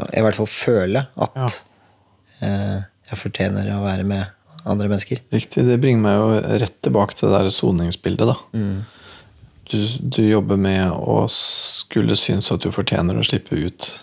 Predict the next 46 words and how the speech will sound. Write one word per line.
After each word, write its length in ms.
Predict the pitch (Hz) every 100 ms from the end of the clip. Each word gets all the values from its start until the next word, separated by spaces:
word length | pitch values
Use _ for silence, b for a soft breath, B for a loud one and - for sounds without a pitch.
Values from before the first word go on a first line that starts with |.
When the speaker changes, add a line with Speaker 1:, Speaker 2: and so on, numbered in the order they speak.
| _ _
Speaker 1:
Mm. 200 | 120 110
Speaker 2:
til 100 | 104
å 80 | 113
kunne 240 | 104 92
være 220 | 92 92 92
ute 100 | -
blant 220 | 90 90
folk. 380 | - 120 - - _
Speaker 1:
Ja. 200 | 110 107 - B B B B B B
Speaker 2:
For 140 | - -
det 80 | 107
er 60 |
jo 80 | 104
liksom 240 | 107 - 98
essensen 460 | 101 - 101 -
av 60 | 110
soning 360 | - 113 101 104
er 200 | 104 101
jo 320 | 104 104 104
isolasjon 640 | 107 - 104 - 95 95
fra 160 | 120 113
andre. 380 | 82 98 95 113
Det 80 | 104
er 80 | 104
vel 60 |
en 100 | 104 113
sånn 180 | - 104
hovedting 1400 | 101 104 110 - _ - - - - - - _ - 101
med 160 | 104 104
det. 140 | 117 - _
Speaker 1:
Mm. 320 | 123 113 107 - _ B B B B B _ _ _ _ _ -
Jeg 100 | 120
tror 160 | 123
egentlig, 600 | 120 117 110 107 107 110 107 107
det 80 | 107
er, 160 | 104 104
det 120 | 107
er 80 | 101
jo 80 | 104 110
egentlig 320 | 101 98 101
det 140 | 98 90
som 160 | -
er 60 | 92
prosjektet, 500 | - 92 - - -
da. 400 | - - - -
Speaker 2:
Ja, 160 | 143